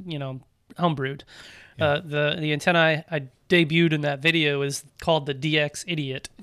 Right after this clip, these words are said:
Speaker 1: and that was, <laughs> that was, uh, inspired from the D X Commander.
Speaker 2: Yeah.
Speaker 1: And, and just one night I was, like, watching a video from, um, Callum, who makes the D X Commander vertical. Like, why don't I just go out and make an antenna in my backyard? I have a lot of wire in my basement. I have a vertical pole, like a,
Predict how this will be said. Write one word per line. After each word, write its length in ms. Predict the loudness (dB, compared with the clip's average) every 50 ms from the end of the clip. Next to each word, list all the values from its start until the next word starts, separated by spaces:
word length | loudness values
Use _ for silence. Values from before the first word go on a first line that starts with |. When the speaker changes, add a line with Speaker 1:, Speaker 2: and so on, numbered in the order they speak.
| -2 -2 -2 -4
Speaker 1:
and 140 | -6 -4 -2
that 160 | -2 -2 -2
was, 340 | -4 -4 -4 -4 -6 -8 -10 -12 -20 -20 -20
<laughs> 200 | -20 -10 0 6
that 140 | 8 10
was, 280 | 10 10 8 6 4 0
uh, 200 | 2 2 2 2 2
inspired 460 | -2 -2 4 6 8 8 8 6 4
from 140 | 0 -4 -4
the 60 | 0
D 140 | 4 4 4
X 160 | 4 4 0
Commander. 640 | -4 0 2 4 4 4 4 4 4 4 2 0 -4 -8 -12 -8
Speaker 2:
Yeah. 160 | -6 -4 -4
Speaker 1:
And, 160 | -4 -6 -6
and 140 | -6 -6 -4
just 160 | -4 -2 0
one 160 | 2 4 4
night 180 | 6 6 6 8
I 80 | 6
was, 140 | 4 4 2
like, 160 | 0 -2 2
watching 320 | 4 4 4 4 2 -2 0
a 40 | 0
video 320 | 0 0 0 2 0 0
from, 460 | 0 0 0 0 0 0 -2 -4 -4
um, 460 | -4 -2 -2 -2 -2 -4 -6 -8 -8 -8 -2
Callum, 420 | 4 6 6 6 6 4 0 0
who 140 | -2 -2 -2
makes 260 | 0 -2 -2 -2 -4
the 140 | -6 -6 -4
D 100 | 0 0
X 180 | -2 -2 -2 -6
Commander 300 | -4 -4 -4 -2 -4 -2
vertical. 480 | -2 -2 -4 -2 -4 -4 -6 -6 -8 _ -20 -20 -20 -20 -20 -20 -20 -10 -2
Like, 320 | 0 0 0 0 -4 _ -16 -10 -4
why 120 | -2 0
don't 140 | 2 2 4
I 100 | 2 2
just 180 | 2 0 -2 0
go 120 | 2 4
out 160 | 4 4 2
and 80 | 0 -2
make 160 | -4 -2 -2
an 100 | -4 -4
antenna 240 | -4 -4 -4 -4 -4
in 60 | -4
my 80 | -6 -4
backyard? 400 | -2 -2 -4 -4 -6 -4 0 0
I 80 | 2
have 160 | 2 2 2
a 20 | 4
lot 200 | 4 6 6 6
of 60 | 6
wire 220 | 6 6 6 6
in 80 | 6 4
my 80 | 2 0
basement. 380 | 0 0 -2 -2 -4 -2 -2
I 20 | 0
have 180 | 0 -2 -2
a 60 | -4
vertical 380 | -4 -2 -2 -2 -2 -4 -6 -10
pole, 360 | -6 0 2 2 2 2 0
like 160 | -2 -4 -8
a, 80 | -10